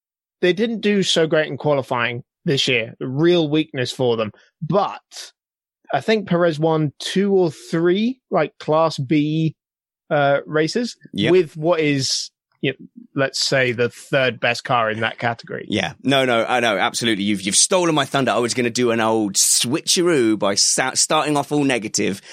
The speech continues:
Speaker 2: and then making it positive. But, look, I mean, if you look at the pure points, in, in twenty eighteen, they scored, uh, a combined, oh, hang on. Now, now I've got my maths.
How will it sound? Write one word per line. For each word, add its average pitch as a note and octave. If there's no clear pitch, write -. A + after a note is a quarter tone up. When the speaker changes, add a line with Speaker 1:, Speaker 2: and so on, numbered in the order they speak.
Speaker 2:
and G#2+
then G#2+
making G#2+
it F2
positive. G#2
But, C#3
look, D#3
I A#2+
mean, D3+
if D3
you D#3+
look F#3+
at -
the C#3
pure C3+
points, -
in, A#2
in A2+
twenty C3
eighteen, F#2
they F#2
scored, F2+
uh, D#2+
a F#2
combined, A#2
oh, -
hang F2+
on. E2
Now, F2+
now G2
I've F#2
got -
my F#2
maths. -